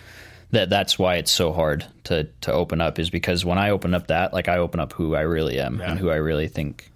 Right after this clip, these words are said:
Speaker 1: like, who I see myself as and who God sees myself as. And the truth all along was that God had loved me, but I had, I had grown so attached to this sin that, like, I couldn't see myself without this sin, you know? And that's what the healing work of,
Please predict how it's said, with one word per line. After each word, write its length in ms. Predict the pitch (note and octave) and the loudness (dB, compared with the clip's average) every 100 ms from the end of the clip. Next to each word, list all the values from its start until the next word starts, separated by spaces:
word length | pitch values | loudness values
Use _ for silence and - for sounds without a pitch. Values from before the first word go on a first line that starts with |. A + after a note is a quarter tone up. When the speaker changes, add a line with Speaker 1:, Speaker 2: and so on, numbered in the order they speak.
| - | -4
Speaker 1:
like, 200 | E2 - | -4 0
who 180 | A2+ E2 | 0 0
I 60 | |
see 200 | - D#2+ | 0 -2
myself 400 | E2 C#2+ - D#2 | -2 0 -2 -2
as 280 | D2+ D#2 D#2 | -2 -2 -2
and 100 | D#2+ | -4
who 260 | D#2 D#2+ E2 - | -4 -4 -6 -6
God 240 | - D2 D#2+ | -4 -2 -2
sees 240 | - - | -6 -6
myself 360 | - - - - | -4 -4 -4 -2
as. 260 | D#2 E2+ | -2 -2
And 140 | - G2+ - - - - - - - - - | -4 -8 -10 -20 -20 -20 -20 -20 -14 -6 -2
the 100 | G2 | 0
truth 240 | B2+ A#2 | 2 2
all 180 | G#2 F2+ | 2 4
along 280 | F#2+ G2+ E2+ | 2 2 2
was 100 | E2+ | 0
that 80 | |
God 300 | D2+ D#2 D#2 - - - - - | 0 0 -2 -6 -18 -20 -20 -2
had 140 | E2+ | 2
loved 220 | E2+ E2+ | 2 2
me, 220 | D2 D#2+ - - | 0 0 -2 -2
but 100 | F#2 | 2
I 100 | F#2 | 2
had, 240 | E2+ D#2 - | 0 -2 0
I 60 | G2+ | 2
had 200 | G2 F2 | 2 2
grown 240 | G#2+ G2+ F#2+ | 2 2 2
so 240 | - G#2+ | 2 2
attached 500 | F2 - F#2 - - | 2 0 0 -2 -2
to 80 | C3 | 0
this 180 | C#3 B2+ | 2 0
sin 360 | - C#3 C3+ | 0 2 4
that, 240 | A2+ F#2 - | 2 2 -2
like, 160 | D#2 | -2
I 80 | E2 | -2
couldn't 240 | - F#2 D#2+ | -2 -2 -2
see 180 | - | -2
myself 420 | E2+ E2 - E2 D2+ | -2 -2 -2 -2 -4
without 360 | D2 D#2 - | -2 -2 -2
this 160 | E2+ - | -4 -2
sin, 320 | F#2 G2 G2+ | 0 0 -2
you 120 | - F#2 | -2 0
know? 180 | G2+ - - - - - - - - - - | 0 -4 -14 -18 -18 -16 -14 -14 -16 -6 2
And 80 | |
that's 200 | A2 G2 | 2 2
what 100 | G2+ | 2
the 140 | F2+ F2 | 2 2
healing 260 | F2+ F2 | 4 2
work 280 | E2+ E2 - | 2 0 0
of, 340 | E2 D#2 - | -4 -4 -10